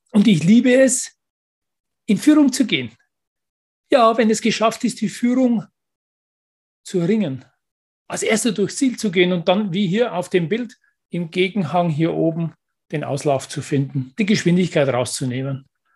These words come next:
Und das ist im Wintersport so, dass hier im Sommer etwas mehr Ruhe einkehrt. Wann hast du Ruhe, mal Danke zu sagen bei deinen Sponsoren, bei deinen Mentoren, bei deinem Coach?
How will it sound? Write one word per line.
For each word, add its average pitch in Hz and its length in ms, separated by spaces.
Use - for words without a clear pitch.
Und - 180
das 175 140
ist 180 140
im 175 160
Wintersport 160 1300
so, 151 120
dass 143 220
hier 156 160
im 135 100
Sommer 147 480
etwas 151 340
mehr 131 160
Ruhe 147 240
einkehrt. - 580
Wann 165 160
hast 175 260
du 240 140
Ruhe, 160 360
mal 156 160
Danke 202 360
zu - 120
sagen 139 380
bei 131 120
deinen 190 380
Sponsoren, 123 800
bei 147 140
deinen 202 400
Mentoren, 156 500
bei 135 120
deinem 214 380
Coach? - 520